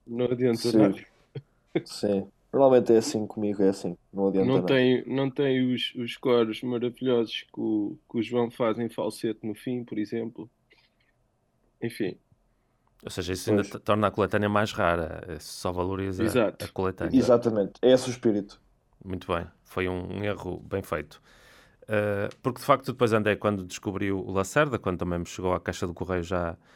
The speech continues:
Speaker 3: já enviado pela editora, andei à procura de mais informação. De facto, havia assim uns pequenos, eh, vestígios, mas não havia muita, muita coisa, ou seja, ainda deu para criar assim um pouco mais essa aura de, de mistério à volta dos Duques do Precariado, porque de facto não,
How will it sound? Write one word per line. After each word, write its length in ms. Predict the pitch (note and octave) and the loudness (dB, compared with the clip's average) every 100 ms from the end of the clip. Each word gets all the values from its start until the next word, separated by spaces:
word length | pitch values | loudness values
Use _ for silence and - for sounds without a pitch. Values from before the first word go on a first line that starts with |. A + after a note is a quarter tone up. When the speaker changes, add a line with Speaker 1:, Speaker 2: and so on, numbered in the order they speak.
| - _ _ G2+ | -20 _ _ -6
Speaker 3:
já 200 | G2 F#2 | -2 0
enviado 240 | F#2+ F#2 | 0 0
pela 220 | G#2 G2+ | 0 0
editora, 360 | G2 G2 B2 A#2+ | 2 2 2 2
andei 140 | G2+ | 2
à 40 | G2+ | 0
procura 380 | G2 - G2 F#2+ | -2 -4 -4 -2
de 40 | |
mais 160 | G2 F#2+ | -2 -4
informação. 440 | - G2+ G2 A2 | -4 -4 -2 -4
De 80 | G#2 | 0
facto, 340 | A#2+ - - - | -2 -2 -10 -4
havia 180 | A2+ A#2 | 2 2
assim 220 | - A#2+ | 2 0
uns 180 | A2 - | 0 -4
pequenos, 500 | - A#2 G#2+ F#2+ G#2 | 0 2 2 -2 -4
eh, 220 | F#2 F#2 | -4 -4
vestígios, 720 | F#2 G2+ - A#2+ A2 A2+ G#2 - - - - - | -4 -4 2 2 2 -2 -6 -10 -20 -20 -14 -6
mas 100 | G#2+ | 0
não 100 | A#2 | 2
havia 140 | A2+ | 4
muita, 400 | A2 - A2 G2+ | 2 2 2 2
muita 240 | G2 G#2 A2 | 0 -2 0
coisa, 440 | - A2+ A2 A#2+ | 2 2 2 -2
ou 60 | G2+ | -4
seja, 240 | - F2+ | -4 -2
ainda 140 | F#2+ F2+ | 0 0
deu 120 | F#2+ | -2
para 280 | F2+ F2 E2+ | -2 -4 -4
criar 300 | - G2 F#2 | -6 -4 -2
assim 160 | - F#2+ | -4 -6
um 60 | |
pouco 220 | F2+ - | -6 -6
mais 200 | F#2 F2+ | -4 -4
essa 340 | E2+ - E2+ E2 _ - - - | -6 -8 -10 -12 _ -20 -14 2
aura 300 | A2 G#2 F#2 | 4 4 2
de, 360 | F2 E2+ E2 E2+ | 0 -2 -4 -4
de 80 | G2+ | -2
mistério 420 | G#2 - G#2 F#2 | 0 2 2 2
à 40 | |
volta 280 | F2+ F#2 F#2 | 0 -2 -4
dos 160 | F2+ F2 | -4 -4
Duques 240 | G2 - | -6 -6
do 140 | F#2 | -8
Precariado, 480 | F2 - G#2+ G2+ G2+ | -8 -6 0 2 2
porque 260 | G2+ G2+ - | -2 -12 -16
de 80 | - | -8
facto 280 | - G2+ G#2+ | -4 -4 -4
não, 240 | F#2+ F2 | -6 -6